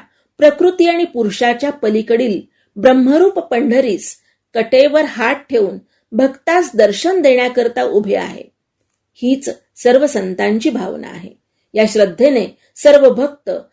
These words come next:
जनात देहभान विसरून नाचत पंढरीस येतात आणि या विठाईचे दर्शन घेतात. हा आनंद ज्ञान मार्गाने जाणाऱ्या ज्ञानास मिळत नाही, कारण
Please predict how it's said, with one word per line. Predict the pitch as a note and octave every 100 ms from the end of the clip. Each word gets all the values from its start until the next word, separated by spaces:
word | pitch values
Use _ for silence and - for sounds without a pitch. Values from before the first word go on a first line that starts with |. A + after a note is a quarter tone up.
| _ - A3
जनात | B3+ C4+ G#3 F3+ _ _ -
देहभान | G3 B3 A#3+ C#4 A3 A3+ D#4+
विसरून | D4 A#3 A3+ G3+ F#3+ - _ -
नाचत | A#3 C4+ C#4 - A#4+ -
पंढरीस | C4 A#3 G#3+ G#3+ G3+
येतात | F3+ - F3+ F#3 - _ _ -
आणि | A#3
या | A#3+
विठाईचे | A3+ G3 G3 G#3+ A#3+ C#4+
दर्शन | A3 F#3+ F3 C4+ A#3
घेतात. | E3+ - A#2+ - _ _ _ _
हा | C#4
आनंद | C4+ A3 A3 D4 C#4 F#3+ F#3+ _ _
ज्ञान | A3+ C4 C#4 C#4
मार्गाने | A3+ G3 G3+ G#3+ A#3+
जाणाऱ्या | A3 G3+ F#3 G3+ A3+
ज्ञानास | G3+ F#3 G3 A#3+ F#3+ F#3 - _ -
मिळत | G3 A3+ C#4
नाही, | F3+ E3 D3+ - _ _ _ -
कारण | G#3 G#3 F#3+